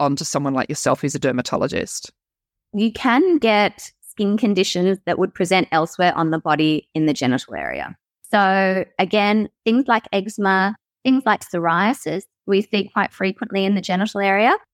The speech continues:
Speaker 2: Um, but then there are also some conditions that have more of a predilection for genital skin. And so things like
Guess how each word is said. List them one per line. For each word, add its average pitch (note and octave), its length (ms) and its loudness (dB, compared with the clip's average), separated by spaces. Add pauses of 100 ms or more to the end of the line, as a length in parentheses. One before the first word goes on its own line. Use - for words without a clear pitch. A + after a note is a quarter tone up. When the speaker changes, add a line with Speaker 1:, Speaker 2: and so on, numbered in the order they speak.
(240)
Speaker 2:
Um, A3 260 4
but A#3 140 -2
then C4+ 160 2
there E4+ 140 4
are - 60 2
also G#3 300 0
some G#3 240 -2
conditions F#3+ 600 -2 (100)
that F3 420 2 (500)
have A3 500 0
more G3+ 240 2
of G3 80 0
a F#3+ 60 -2
predilection E3 680 0
for D#3+ 80 -8
genital C#3+ 480 -2
skin. - 520 -2 (180)
And F3 180 0
so F#3 180 2 (120)
things A#3 360 0
like F3 400 0